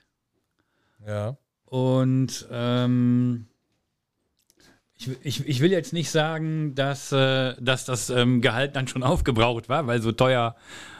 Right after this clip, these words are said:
Speaker 2: äh, äh, war es dann nicht.
Speaker 1: Ja.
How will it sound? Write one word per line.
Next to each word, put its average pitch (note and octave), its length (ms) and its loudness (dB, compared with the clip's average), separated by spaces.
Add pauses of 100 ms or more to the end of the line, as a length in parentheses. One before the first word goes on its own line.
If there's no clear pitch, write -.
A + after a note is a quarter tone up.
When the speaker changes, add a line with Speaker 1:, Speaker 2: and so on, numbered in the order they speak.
(100)
Speaker 2:
äh, A2 800 0
äh, G#2 120 -6 (200)
war A2+ 200 -2
es A#2+ 140 -10
dann A#2 120 0
nicht. E3 300 0 (160)
Speaker 1:
Ja. A2 220 -8